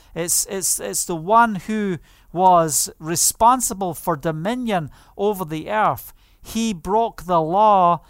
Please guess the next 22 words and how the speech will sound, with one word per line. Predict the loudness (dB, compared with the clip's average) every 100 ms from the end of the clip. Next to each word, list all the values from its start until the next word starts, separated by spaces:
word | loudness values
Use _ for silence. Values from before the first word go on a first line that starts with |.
| _ -4
and | -2 -2
therefore | 0 -2 0 2 4 2 0 _ _
all | 2 2 2
men | 0 -2 0 0 -2 -4 -8 -12 _ _
were | -2 0
then | 0 0
subject | 0 0 0 0 -2 -4 -6 -6 -14 -18 _ _ -8
to, | -4 -2 0 -2 -6 _ _ _
uh, | 2 4 4 0 -6 _ _ _ _ _ _
the, | -8 -2 -2 -2
the, | -6 -6 -4
the | -4
spirit | -2 0 2
of | 2 -2 -4
death. | 0 0 0 -8 -18 _ _ _ _ _ _ _ -4
So | 0 2 0
Yeshua, | -2 -6 -6 -4 -4 -2 -2
he | -4
came | -6 -4 -4 -4
to | -8
bring | -6 -6 -6
forth | -6 -2 0 -2 -4